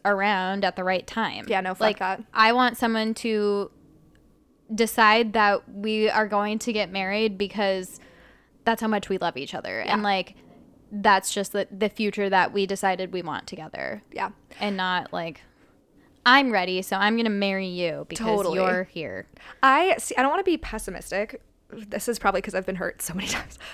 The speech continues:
Speaker 2: But that, the original video, Sabrina Zohar, who was saying,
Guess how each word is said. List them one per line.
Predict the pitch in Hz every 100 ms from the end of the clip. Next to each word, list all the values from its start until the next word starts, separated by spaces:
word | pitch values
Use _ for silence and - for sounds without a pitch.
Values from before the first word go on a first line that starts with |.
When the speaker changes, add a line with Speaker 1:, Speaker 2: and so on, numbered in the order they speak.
| -
Speaker 2:
But | 240 233
that, | 240 233 220
the | 233 233
original | 208 214 240 220 -
video, | 233 240 233
Sabrina | 233 - 208 196 190 196
Zohar, | 185 180 196 202 220 233 -
who | 214
was | 208 202
saying, | - 196 202 185 185